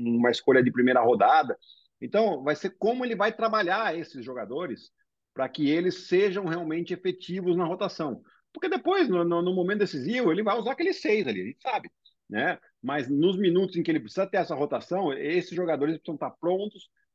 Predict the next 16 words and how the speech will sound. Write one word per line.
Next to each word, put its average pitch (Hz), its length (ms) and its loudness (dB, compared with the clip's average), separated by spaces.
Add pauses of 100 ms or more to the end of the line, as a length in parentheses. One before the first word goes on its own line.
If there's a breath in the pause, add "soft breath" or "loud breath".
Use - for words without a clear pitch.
(140)
pra 139 540 4
trazer 151 300 -6
minutos, 196 720 -6
é, 139 260 0
importantes 160 760 -4
aí 139 220 0
pra, 135 380 -2
pro - 160 -16
time 135 200 -8
do 135 80 -4
Boston 131 340 -2
Celtics, 156 420 -4
que 208 340 -6
não 214 260 0
desgaste 175 520 4
tanto 160 400 2